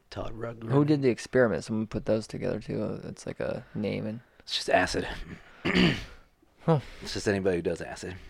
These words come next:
Speaker 2: Oh, okay.
Speaker 1: is, is, is doing an experiment. But
Speaker 2: Anyways.
Speaker 1: in fifty-seven, Sputnik one went up and Sputnik two, which is the one that had the dog Laika on it.
Speaker 2: Did the dog make it?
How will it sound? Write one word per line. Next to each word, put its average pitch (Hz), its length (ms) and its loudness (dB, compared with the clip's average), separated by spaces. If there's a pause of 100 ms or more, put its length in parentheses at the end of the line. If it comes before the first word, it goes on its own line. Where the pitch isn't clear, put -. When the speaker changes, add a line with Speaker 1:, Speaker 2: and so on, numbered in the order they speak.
(320)
Speaker 2:
Oh, 143 140 10
okay. 113 320 4 (100)
Speaker 1:
is, - 160 -12
is, 98 160 -6 (140)
is 92 200 -2 (220)
doing 92 220 0
an 87 100 0
experiment. 85 500 -8 (1300)
But 190 500 12
Speaker 2:
Anyways. 113 520 8
Speaker 1:
in 147 120 4
fifty-seven, 156 640 8
Sputnik 135 640 6
one 127 260 8
went 123 160 10
up 120 260 8
and 143 360 6
Sputnik - 800 4
two, 110 440 8
which 113 200 4
is 107 80 -2
the 110 100 2
one 110 200 4
that 98 80 0
had 101 220 2
the 98 60 0
dog 104 380 12
Laika 107 540 6
on 76 160 -6
it. - 180 -18 (380)
Speaker 2:
Did 139 160 -2
the 151 160 4
dog 156 260 4
make 147 340 4
it? 180 300 4